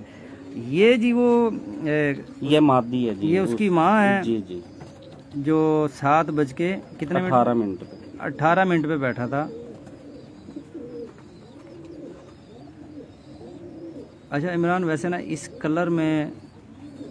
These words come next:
Speaker 1: ज़्यादातर होते हैं, एक तो फिर, ए, अपना फिरोजपुरी type कबूतर
Speaker 2: जी, जी।
Speaker 1: या फिर लाल आंखों वाले जो
Speaker 2: और
Speaker 1: होते
Speaker 2: इस
Speaker 1: हैं।
Speaker 2: कलर में बहुत कम है जो उड़ते हैं।
Speaker 1: म-, मैं भी यही
Speaker 2: हाँ
Speaker 1: कहने
Speaker 2: जी।
Speaker 1: वाला था कि इस रंग में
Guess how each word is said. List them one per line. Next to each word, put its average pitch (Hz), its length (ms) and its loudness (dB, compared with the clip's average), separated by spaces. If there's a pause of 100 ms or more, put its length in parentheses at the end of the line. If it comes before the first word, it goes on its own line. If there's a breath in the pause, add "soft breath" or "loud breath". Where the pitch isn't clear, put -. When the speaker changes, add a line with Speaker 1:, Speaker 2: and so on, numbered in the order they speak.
(380)
Speaker 1:
ज़्यादातर 135 480 -2
होते 143 240 -2
हैं, 143 140 2
एक 117 80 -6
तो 139 140 -4
फिर, 123 560 -4
ए, 113 400 -6
अपना 110 300 -6
फिरोजपुरी 135 580 -4
type 135 240 -2
कबूतर 117 340 -4
Speaker 2:
जी, 120 200 -4
जी। 101 320 -12 (640)
Speaker 1:
या 151 180 2
फिर 160 140 0
लाल 131 240 4
आंखों 120 260 -2
वाले 117 180 -4
जो 151 100 2
Speaker 2:
और 156 80 4
Speaker 1:
होते 160 40 4
Speaker 2:
इस 147 120 0
Speaker 1:
हैं। - 80 -12
Speaker 2:
कलर 156 280 2
में 151 180 2
बहुत 135 360 -4
कम 135 220 0
है 131 100 -2
जो 120 140 0
उड़ते 98 340 -6
हैं। 90 180 -8 (240)
Speaker 1:
म-, 147 280 4
मैं 170 220 4
भी 170 120 2
यही 165 100 6
Speaker 2:
हाँ 143 100 6
Speaker 1:
कहने 143 140 6
Speaker 2:
जी। 143 60 4
Speaker 1:
वाला 135 180 4
था 156 120 4
कि 160 120 0
इस 202 380 -2
रंग 175 240 6
में 170 380 4